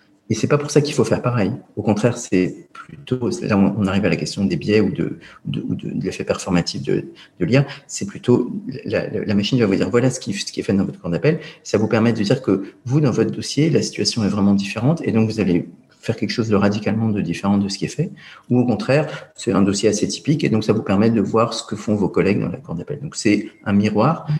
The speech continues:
et c'est toujours intéressant d'avoir l'information, quitte à l'utiliser, euh,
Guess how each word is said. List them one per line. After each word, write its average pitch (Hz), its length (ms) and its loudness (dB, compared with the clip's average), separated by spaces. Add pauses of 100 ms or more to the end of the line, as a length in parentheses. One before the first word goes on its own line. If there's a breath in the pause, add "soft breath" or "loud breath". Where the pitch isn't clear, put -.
(120)
et - 40 -14
c'est - 100 -12
toujours 113 180 2
intéressant 104 380 2
d'avoir 101 280 2
l'information, 90 720 -2 (320)
quitte - 340 -2
à 113 340 2
l'utiliser, 107 760 -2 (100)
euh, - 220 -4